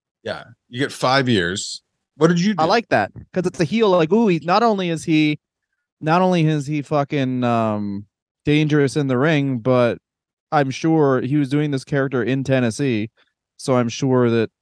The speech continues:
Speaker 2: people were mad about how light a prison sentence he got as well.
Speaker 1: I think you're correct. I have to say this, this is the fascinating thing, is that wrestling has really
Speaker 2: And his
Speaker 1: changed.
Speaker 2: hair is too red. I will say this. He literally has,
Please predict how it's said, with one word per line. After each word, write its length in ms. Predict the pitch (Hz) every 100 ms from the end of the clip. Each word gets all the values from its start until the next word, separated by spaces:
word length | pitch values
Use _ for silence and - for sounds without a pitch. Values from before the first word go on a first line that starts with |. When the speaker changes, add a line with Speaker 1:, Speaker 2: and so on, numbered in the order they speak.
| -
Speaker 2:
people 220 | 135 123
were 160 | 117 107
mad 240 | 113 117
about 260 | 113 113 117
how 180 | 123
light 300 | 123 113 120
a 60 | 135
prison 360 | - 170 160 113
sentence 360 | 123 104 104
he 80 | 117
got 160 | 107 110
as 100 | 123
well. 240 | 156 165 - _ -
Speaker 1:
I 60 |
think 160 | 98 87
you're 120 | 87
correct. 440 | - 90 85 82 - _ _ _ _
I 440 | 185 240 262 127 - _ _ -
have 240 | 127 123
to 100 | 120
say 180 | 113 110
this, 220 | 90 98
this 180 | 107 104
is 140 | 123
the 80 | 123
fascinating 500 | 131 80 95 87 80
thing, 220 | 95 90 65
is 180 | 98 101
that 120 | 127
wrestling 800 | - 113 139 165 - 196 208 214
has 260 | 196 135 117
really 280 | 107 113 117
Speaker 2:
And 80 | 165
his 140 | 170
Speaker 1:
changed. 40 |
Speaker 2:
hair 180 | 170 226
is 120 | 220 -
too 200 | - 233
red. 220 | 196 156
I 120 | 143
will 140 | 156
say 200 | 160 180
this. 240 | 147 208 - _ _ _
He 100 | 175
literally 540 | 147 180 196 196 185
has, 440 | 160 165 156 156